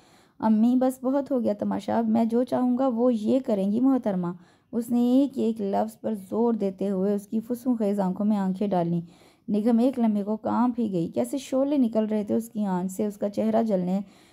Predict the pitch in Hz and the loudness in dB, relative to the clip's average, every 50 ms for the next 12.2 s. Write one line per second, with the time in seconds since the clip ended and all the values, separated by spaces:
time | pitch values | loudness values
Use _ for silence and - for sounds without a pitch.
0 | _ _ - 185 180 180 180 185 185 - 269 277 285 302 285 277 285 277 285 277 | _ _ -6 -4 -2 -2 -2 -4 -2 2 2 4 4 2 2 2 2 2 2 0
1 | 269 254 240 240 - 262 262 - 254 240 247 240 240 214 196 202 208 208 214 220 | -2 -4 -4 -2 -2 -2 0 0 0 0 0 0 0 0 0 0 0 0 2 2
2 | 220 220 202 190 220 233 240 220 226 196 185 185 190 196 196 - - _ _ _ | 2 0 2 2 2 2 2 2 0 0 -2 0 -2 -2 -6 -10 -14 _ _ _
3 | - 214 220 220 220 233 202 180 190 196 196 - 226 214 214 208 202 214 226 - | -6 -4 -2 -2 0 2 2 2 2 0 0 -2 -4 -4 -2 0 0 -2 0 -2
4 | 254 262 262 - 277 269 247 269 262 262 254 226 214 208 202 202 - 196 196 190 | -4 -4 -2 0 0 0 2 2 2 2 2 2 2 2 0 0 -2 -2 -2 0
5 | 190 190 196 190 202 196 - 190 190 190 202 208 202 202 196 202 208 220 240 - | 0 -2 -2 -2 -4 -6 -6 -6 -4 -4 -6 -4 -4 -4 -2 -2 -2 -2 -2 -4
6 | - - - - - _ _ - 208 226 226 262 302 320 302 269 226 202 196 208 | -10 -20 -20 -20 -20 _ _ 0 0 2 4 4 4 4 4 2 2 2 0 -4
7 | - - 208 214 262 254 - 269 262 262 277 277 277 269 269 - 277 285 - 294 | -4 -2 -2 -2 0 0 0 2 4 4 4 4 2 0 -2 -4 -6 -6 -2 0
8 | 285 302 285 254 233 220 214 214 220 226 214 208 208 - 233 254 247 240 226 226 | 0 0 2 0 0 0 0 0 0 0 0 -2 -4 -2 0 2 2 2 4 4
9 | 226 226 220 226 233 220 233 226 220 214 214 190 180 185 208 233 233 233 226 233 | 4 2 2 0 -2 -2 0 0 0 0 -2 -4 -2 -2 0 0 0 0 -2 -2
10 | 240 240 247 269 285 277 262 269 - - 320 339 311 277 240 233 233 240 233 220 | -2 -2 0 0 0 0 -2 -4 -4 -4 -2 0 2 2 2 0 0 0 0 0
11 | 220 220 - - 233 226 - 240 226 226 208 196 190 - 208 202 190 202 196 180 | 0 -2 -4 -6 -6 -4 -4 -6 -4 -4 -6 -8 -6 -6 -4 -4 -2 -2 0 0
12 | 190 196 185 185 | 0 -2 -4 -6